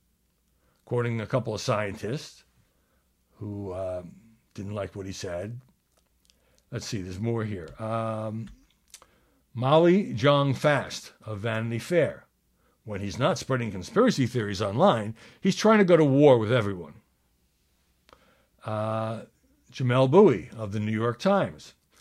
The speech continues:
Tom Cotton is one of the most irresponsible and dangerous people in federal office.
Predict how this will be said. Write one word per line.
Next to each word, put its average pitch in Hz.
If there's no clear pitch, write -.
Tom 190
Cotton 165
is 127
one 127
of 107
the 104
most 92
irresponsible 139
and 101
dangerous 147
people 123
in 123
federal 113
office. -